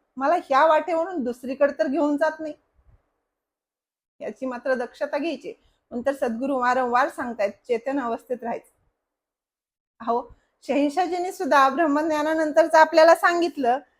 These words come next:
की, "प्रभूच्या ठाई ठाव मिळाला, जन्म मरण संपून गेले. ज्या समयी हरिदर्शन झाले, कर्मकांड संपून गेले.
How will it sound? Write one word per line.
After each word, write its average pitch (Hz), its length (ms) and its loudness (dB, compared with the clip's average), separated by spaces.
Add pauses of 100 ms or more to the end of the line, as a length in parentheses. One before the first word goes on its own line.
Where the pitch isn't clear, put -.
(220)
की, 349 60 -2
"प्रभूच्या 381 480 6
ठाई 392 280 0
ठाव 349 380 4
मिळाला, 330 340 4
जन्म 359 360 0
मरण 403 320 2
संपून 330 400 -4
गेले. 233 340 -4
ज्या 320 400 -2
समयी 370 220 -6
हरिदर्शन 302 600 0
झाले, 285 300 -4
कर्मकांड 330 720 0
संपून 311 420 -8
गेले. 202 260 -8